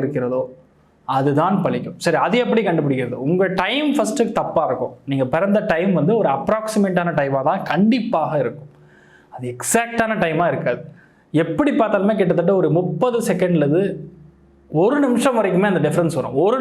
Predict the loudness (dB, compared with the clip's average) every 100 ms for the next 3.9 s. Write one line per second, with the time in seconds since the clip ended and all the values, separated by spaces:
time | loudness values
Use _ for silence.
0 | 0 2 2 2 2 2 0 -2 0 2
1 | 2 0 0 0 0 0 0 0 0 0
2 | -2 -4 -8 -18 -20 -20 -20 -8 -2 0
3 | 2 2 0 0 2 0 0 0 0